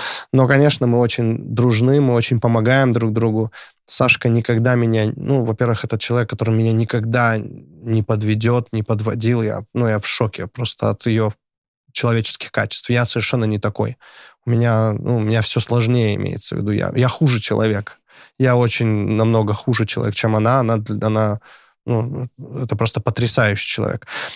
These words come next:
Вот, и она меня всегда мотивировала. Мотивировала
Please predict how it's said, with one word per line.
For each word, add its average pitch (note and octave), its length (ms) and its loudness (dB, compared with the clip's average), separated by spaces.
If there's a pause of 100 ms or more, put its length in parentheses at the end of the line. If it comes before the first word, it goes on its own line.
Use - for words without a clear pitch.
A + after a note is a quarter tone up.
(140)
Вот, C3+ 300 2
и C3 40 2
она B2+ 260 4
меня D3+ 260 4
всегда B2+ 360 2
мотивировала. A2 800 0 (140)
Мотивировала B2 880 2